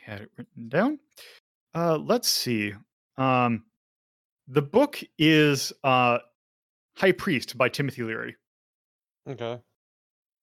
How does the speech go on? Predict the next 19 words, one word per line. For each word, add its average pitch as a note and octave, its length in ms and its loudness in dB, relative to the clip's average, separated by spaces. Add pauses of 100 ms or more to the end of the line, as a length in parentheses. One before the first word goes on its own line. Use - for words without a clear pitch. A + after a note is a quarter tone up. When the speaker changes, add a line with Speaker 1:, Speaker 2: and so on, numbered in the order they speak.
(100)
Speaker 1:
Um, G#2 480 -4 (880)
it, C#3+ 120 0
it, D#3+ 140 0
that's D#3+ 220 4
basically C#3+ 280 2
what B2+ 120 -2
you A#2 60 -4
can A2 100 -12
see, G#2+ 180 -10
is G2+ 100 -14
you B2 80 -8
can A#2 100 -8
see B2 200 -4
that, A2 140 -2
that, A#2 240 -4
that A2+ 180 0
is G#2 100 -12
the - 80 -18
book. G#2 320 -16